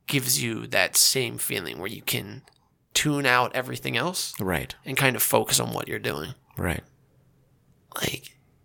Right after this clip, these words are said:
Speaker 1: knitting, right? Why not?
Speaker 2: Oh, yeah.
Speaker 1: Right?
Speaker 2: Yeah, I
Speaker 1: You
Speaker 2: can
Speaker 1: just,
Speaker 2: see
Speaker 1: like,
Speaker 2: that.
Speaker 1: you just
Speaker 2: Mm-hmm.
Speaker 1: get into it.
Speaker 2: Zoned out.
Speaker 1: Right? Like, you're just in it. I'm, next thing you know, you start with a couple yarns, and then you got a scarf going.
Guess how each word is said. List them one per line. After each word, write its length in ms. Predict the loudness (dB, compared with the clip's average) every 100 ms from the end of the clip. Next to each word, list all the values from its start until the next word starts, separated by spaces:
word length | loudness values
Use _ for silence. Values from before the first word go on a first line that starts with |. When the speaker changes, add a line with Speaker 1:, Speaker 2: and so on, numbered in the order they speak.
| _ 2
Speaker 1:
knitting, 600 | 6 8 8 6 2 -8 _ _ _ 0
right? 280 | 2 2 -2
Why 220 | -2 0 2
not? 300 | 0 -2 -4 -14 -20 _ -8 2
Speaker 2:
Oh, 120 | 4
yeah. 260 | 6 4 2 -6 0
Speaker 1:
Right? 200 | 4 4
Speaker 2:
Yeah, 80 |
I 40 | 2
Speaker 1:
You 60 |
Speaker 2:
can 80 | 6
Speaker 1:
just, 80 | 6
Speaker 2:
see 80 | 8
Speaker 1:
like, 240 | 6 4
Speaker 2:
that. 40 | 2
Speaker 1:
you 100 | 6
just 180 | 8 8
Speaker 2:
Mm-hmm. 80 |
Speaker 1:
get 160 | 6 4
into 360 | 2 0 0 2
it. 40 |
Speaker 2:
Zoned 280 | 6 6 6
out. 100 | 6
Speaker 1:
Right? 340 | 6 6 2
Like, 200 | -4 -2
you're 100 | 0
just 160 | 0 2
in 160 | 2 2
it. 140 | 0
I'm, 180 | -2 -2 -6 -8 -12 _ -20 -20 -20 -6
next 240 | 0 4
thing 120 | 4 4
you 100 | 4
know, 140 | 4
you 100 | 4
start 260 | 6 6 6
with 120 | 0
a 40 |
couple 240 | 0 0 0
yarns, 760 | 2 2 2 0 2 2 -2 -8 _ _ _ _ _ -20 -20 -6
and 100 | 0
then 160 | 0 2
you 60 |
got 160 | 2 6
a 40 |
scarf 460 | 6 8 8 6 4
going. 320 | -2 -4